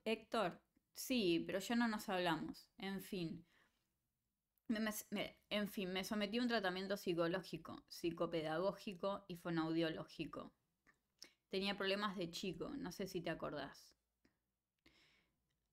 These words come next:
"Sí, y quedaste bastante bien a lo que recuerdo", le contestó Américo. "¿Y cómo construiste este imperio?". "Bueno, mi psicólogo de la secundaria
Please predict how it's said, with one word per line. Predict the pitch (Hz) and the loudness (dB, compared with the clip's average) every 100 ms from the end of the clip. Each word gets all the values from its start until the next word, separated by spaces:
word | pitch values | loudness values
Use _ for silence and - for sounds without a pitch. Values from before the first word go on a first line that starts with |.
| _ _ _ _ _ | _ _ _ _ _
"Sí, | - - 202 160 - | -10 -2 0 0 -6
y | - 180 | -6 2
quedaste | 180 185 - 220 | 4 2 2 4
bastante | 175 - 180 190 190 180 | 4 0 -2 0 0 2
bien | 170 175 170 165 - | 4 4 4 0 0
a | 165 | -2
lo | 156 | 0
que | 156 | -2
recuerdo", | 151 156 160 151 - - - _ | -4 -4 -4 -2 -4 -8 -10 _
le | 175 170 165 | -2 -2 0
contestó | 160 156 - 165 | -2 -4 -8 -4
Américo. | 156 156 151 143 - - _ _ _ _ _ _ _ _ _ | 0 0 -2 -6 -10 -10 _ _ _ _ _ _ _ _ _
"¿Y | 190 | 2
cómo | 196 220 226 226 - - _ _ _ _ _ _ _ _ _ _ _ | 4 4 4 2 -2 -12 _ _ _ _ _ _ _ _ _ _ _
construiste | 190 175 196 190 170 170 165 151 160 | -4 -2 0 2 0 -2 -2 -2 -4
este | - 175 | -6 -2
imperio?". | 165 165 156 151 160 160 _ _ _ _ _ _ - | -2 0 -4 -4 -8 -10 _ _ _ _ _ _ -2
"Bueno, | 214 202 175 | 2 4 2
mi | 170 | 0
psicólogo | 170 190 214 214 220 214 | -2 -2 0 2 4 4
de | 196 | 4
la | 180 | 0
secundaria | 180 165 175 175 185 208 233 254 269 | -2 -4 -2 -2 2 2 4 2 0